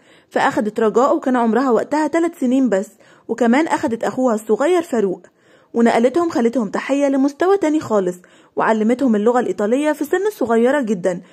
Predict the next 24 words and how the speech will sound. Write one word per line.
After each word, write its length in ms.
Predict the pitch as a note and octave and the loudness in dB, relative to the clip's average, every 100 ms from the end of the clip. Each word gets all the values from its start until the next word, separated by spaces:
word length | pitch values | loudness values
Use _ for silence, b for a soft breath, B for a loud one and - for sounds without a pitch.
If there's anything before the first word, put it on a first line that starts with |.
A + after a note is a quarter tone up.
| b b | b b
وكمان 420 | G#3+ A3+ A#3+ D#4+ | -2 2 2 2
جابت 280 | D4 A#3 A#3+ | 0 0 0
لهم 220 | B3 G#3+ | 0 2
مربيات 480 | G3+ G3+ G#3+ C#4 F4+ | 0 0 0 0 0
إيطاليات. 580 | E4+ D4 A#3+ G#3 F#3 F3+ - | -2 0 0 0 0 -2 -4
ولأن 420 | A3+ - C4 C4 | -2 2 2 0
تحية 360 | A#3+ - D4 | 0 -2 0
كانت 300 | F4 C4+ B3 | 0 2 0
بتسافر 360 | G3+ G#3+ C4+ D#4 | 0 0 0 0
كتير 400 | F4 A#3+ A#3+ A3 | -2 -4 0 0
بحكم 360 | - - C4 C#4+ | 0 -4 -4 -2
شغلها، 460 | B3 G#3+ B3+ C#4+ C#4+ B B - | 0 0 0 -2 -4 B B -6
دخلت 480 | A3+ - D4+ G4+ | -4 0 0 2
رجاء 320 | D#4 A3 C4 C4 | 0 2 2 2
وفاروق 420 | A3+ A#3 C#4 F#4 | 0 0 0 0
مدارس 280 | D4+ C#4 F4 | 0 2 0
داخلية، 640 | B3 C4 A#3+ G3+ F#3 - _ - | -2 -2 0 0 0 -4 _ -14
وبالرغم 520 | A#3 G#3+ A#3 C4 F4+ | -2 0 2 2 0
إن 200 | F4+ A#3+ | 0 0
رجاء 360 | A#3 A3 A3+ - | 2 2 2 0
كانت 260 | A#3+ G#3+ | -2 -2
بتحب 360 | G#3+ - D#4 C4 | -2 -2 -4 -2
خالتها 380 | D#4+ B3 C4 C#4+ | -2 -2 -2 -4
جدًا 360 | A3 A3+ C#4 | -2 -2 -2